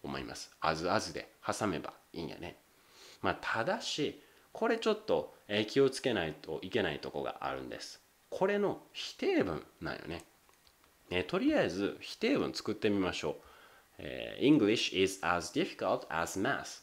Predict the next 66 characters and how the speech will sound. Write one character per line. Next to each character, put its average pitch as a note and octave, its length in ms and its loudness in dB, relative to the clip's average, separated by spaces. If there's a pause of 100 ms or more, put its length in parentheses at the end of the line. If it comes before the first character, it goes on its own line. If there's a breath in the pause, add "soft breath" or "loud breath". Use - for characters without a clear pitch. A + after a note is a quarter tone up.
(120)
こ E3+ 140 0
れ F3 60 4
の E3+ 120 6
否 - 120 -8
定 D#3+ 220 4
文 D#2+ 200 -2
ど G#2 160 6
う A2 60 6
し - 100 -4
た D#2+ 100 -4
ら C#2+ 80 -2
い C#2 100 -6
い B1+ 40 -12
か - 120 -10
っ - 40 -10
て - 220 -10
い C#2+ 180 -4
う C#2+ 60 -4
と、 - 360 -2 (140)
そ - 140 -2
ん - 20 4
な E3 80 6
難 D3+ 140 6 (180)
し - 80 -4
く - 140 -20
考 - 120 -4 (140)
え D2+ 60 -2
る D2 80 -6
こ D2 120 -8
と C2+ 100 -10
な B1 120 -8
い - 40 -8
で - 100 -8
す。 - 140 -12 (360 loud breath)
B F#3+ 400 0
動 G3+ 260 6
詞 - 180 -2
の D#2 180 0
文 E2+ 280 0
な B1+ 100 -2
の D2+ 120 -6
で、 A#2 320 0
普 G2 120 0
通 C3 340 2
に C#3+ 220 2 (200 loud breath)
not F#3+ 220 6 (140)
入 F#2+ 180 4
れ D2 80 0
た - 160 -10
ら G1+ 80 -10
否 - 200 -12
定 A#2+ 240 2
文 - 160 -8
に B1+ 40 -8
な C#2 120 -6
る - 100 -8
よ - 80 -12
ね。 G2+ 200 -4 (320 loud breath)
つ - 180 -2
ま E2+ 200 4
り、 E3 220 -2 (400)
English G#2+ 880 0 (380 loud breath)
is G2+ 540 0
not A#2 380 0 (300)
as E2+ 540 -4 (640 loud breath)
difficult, - 720 -4